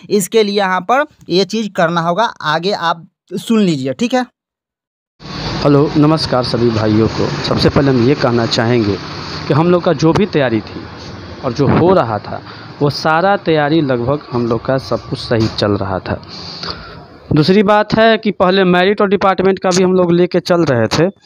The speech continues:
Speaker 2: उस अनुसार से हम लोगों को मेरिट लिस्ट भी तैयार करवाएं। और वो जो मेरिट लिस्ट तैयार किया गया, उसको सुन करके आप लोग अचरज में पड़ जाइएगा कि जब मेरिट पहले बनाया गया तो बीसी का कट ऑफ इतना नीचे चल गया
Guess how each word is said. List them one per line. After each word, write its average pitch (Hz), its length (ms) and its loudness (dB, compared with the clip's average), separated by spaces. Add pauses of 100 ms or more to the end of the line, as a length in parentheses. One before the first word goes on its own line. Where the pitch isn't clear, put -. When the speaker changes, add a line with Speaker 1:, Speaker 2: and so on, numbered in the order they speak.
(460)
Speaker 2:
उस 196 120 2
अनुसार 208 420 2
से 220 200 0
हम 202 160 2
लोगों 196 220 2
को 196 60 0
मेरिट 180 400 2
लिस्ट 180 240 0
भी 190 80 4
तैयार 151 280 0
करवाएं। 95 380 -6 (680)
और 180 120 4
वो 226 520 2 (240)
जो 170 180 -2
मेरिट 185 360 -4
लिस्ट 214 200 -8
तैयार 190 300 -2
किया 202 260 -4
गया, 196 260 0
उसको 180 240 -6
सुन 202 260 -12
करके 190 340 -10
आप 180 200 -8
लोग 185 220 -8
अचरज 165 340 -8 (300)
में 139 260 -14
पड़ 131 200 -12
जाइएगा 110 460 -12 (540)
कि 147 40 -14
जब 170 160 -2
मेरिट 180 340 -2
पहले 202 260 -2
बनाया 170 360 -2
गया 151 180 -4
तो 156 140 -4
बीसी 175 300 -6
का 240 100 0
कट 226 160 -10
ऑफ 220 160 -10
इतना 180 300 0
नीचे 285 240 2
चल 139 200 -4
गया 110 280 -10